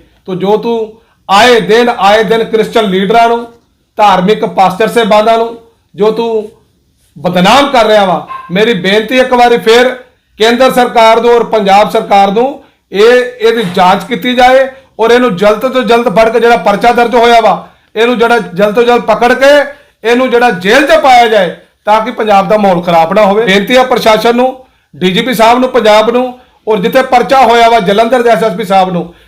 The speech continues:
ਇਹਨਾਂ ਦੋਨਾਂ ਨੂੰ, ਵਿਜੇ ਇਮਾਨੁਅਲ ਨੂੰ ਔਰ ਚੰਦਰ ਕੁਮਾਰ ਨੂੰ ਫੜ ਕੇ ਜਿਹੜਾ ਵਾ ਜੇਲ੍ਹ ਦੇ ਵਿੱਚ ਸੁੱਟਿਆ ਜਾਏ। ਆ ਜਿਹੜਾ ਇੱਕ ਚੈਨਲ ਚਲਾ ਰਿਹਾ ਵਾ ਇਹ, ਇਹ ਚੈਨਲ ਇਹਦਾ ਬੰਦ ਕੀਤਾ ਜਾਵੇ,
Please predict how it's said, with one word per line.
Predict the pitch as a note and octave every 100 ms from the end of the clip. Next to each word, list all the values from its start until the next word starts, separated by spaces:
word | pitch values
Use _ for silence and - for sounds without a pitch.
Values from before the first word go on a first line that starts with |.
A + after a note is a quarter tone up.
| _
ਇਹਨਾਂ | G#3 A3+ B3
ਦੋਨਾਂ | F3+ A3 C#4 C#4+
ਨੂੰ, | A#3
ਵਿਜੇ | A#3 A#3+
ਇਮਾਨੁਅਲ | A3+ G3+ G3 A3 C4
ਨੂੰ | C4+ D4 D4 _ _ -
ਔਰ | A#3+
ਚੰਦਰ | - B3 C4+ D4
ਕੁਮਾਰ | C#4+ C4 A#3+
ਨੂੰ | G#3+ F3+ - - _ _ -
ਫੜ | A#3+ C#4+
ਕੇ | C#4+ C4+
ਜਿਹੜਾ | B3+ B3+
ਵਾ | A#3+ G#3+ - - - _
ਜੇਲ੍ਹ | B2 G#3+ C#4
ਦੇ | C#4
ਵਿੱਚ | C4 B3
ਸੁੱਟਿਆ | F#3+ A#3 C4+
ਜਾਏ। | C4+ C4+ C4+ - - _ -
ਆ | A#3 C#4
ਜਿਹੜਾ | C#4 C4+ C#4
ਇੱਕ | C#4 B3+ B3+
ਚੈਨਲ | - A3 A3+ B3+
ਚਲਾ | B3+ B3 G#3 G#3
ਰਿਹਾ | B3
ਵਾ | B3 A3+
ਇਹ, | A3 F#3+ F3 _ _
ਇਹ | A#3+ B3+
ਚੈਨਲ | A#3+ A3+ A#3+
ਇਹਦਾ | A#3+ A#3+
ਬੰਦ | F3 G3 G#3
ਕੀਤਾ | A#3 G#3+ F#3+
ਜਾਵੇ, | F3+ D#3